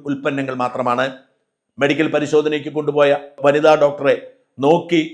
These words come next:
ബലാത്സംഗം ചെയ്തതും പരിശോധനയ്ക്കെത്തിയ ലാബ് ടെക്നീഷ്യനോട് മോശമായി പെരുമാറിയതുമൊക്കെ അണിയറയിൽ വാർത്തകളാണ്. എന്തായാലും ഗോവിന്ദച്ചാമിയുടെ ഒടുങ്ങാത്ത തൃഷ്ണ ഇനി ഇരുട്ടറയിൽ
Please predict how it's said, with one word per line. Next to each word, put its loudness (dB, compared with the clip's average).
ബലാത്സംഗം 4
ചെയ്തതും -2
പരിശോധനയ്ക്കെത്തിയ 0
ലാബ് 6
ടെക്നീഷ്യനോട് -2
മോശമായി -2
പെരുമാറിയതുമൊക്കെ 0
അണിയറയിൽ 0
വാർത്തകളാണ്. 0
എന്തായാലും 2
ഗോവിന്ദച്ചാമിയുടെ 0
ഒടുങ്ങാത്ത -2
തൃഷ്ണ -6
ഇനി 0
ഇരുട്ടറയിൽ -2